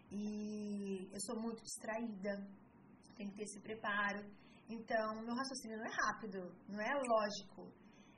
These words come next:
É óbvio que se eu estiver aprendendo, o professor ou o líder mandar eu fazer uma coisa ali, eu vou demorar, eu sou um pouco processual pra algumas coisas. E aí, como? Eu fui descobrir isso depois, né? Como ensinar uma pessoa a falar numa ligação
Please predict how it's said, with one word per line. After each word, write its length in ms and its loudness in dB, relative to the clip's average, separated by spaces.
É 160 4
óbvio 420 6
que 60 -10
se 100 -2
eu 40 -4
estiver 240 0
aprendendo, 460 -4
o 40 -10
professor 520 -4
ou 80 2
o 20 -2
líder 400 -2
mandar 440 0
eu 80 -4
fazer 220 -2
uma 160 0
coisa 200 -2
ali, 140 -2
eu 80 0
vou 100 0
demorar, 480 -2
eu 160 -2
sou 120 0
um 100 -2
pouco 240 -2
processual 640 -2
pra 100 -2
algumas 380 -4
coisas. 420 -4
E 80 -2
aí, 180 -2
como? 640 0
Eu 100 -4
fui 120 -8
descobrir 280 -8
isso 160 -8
depois, 420 -6
né? 160 -6
Como 640 -2
ensinar 380 -2
uma 180 -2
pessoa 320 -4
a 60 -6
falar 260 -2
numa 180 -4
ligação 800 -2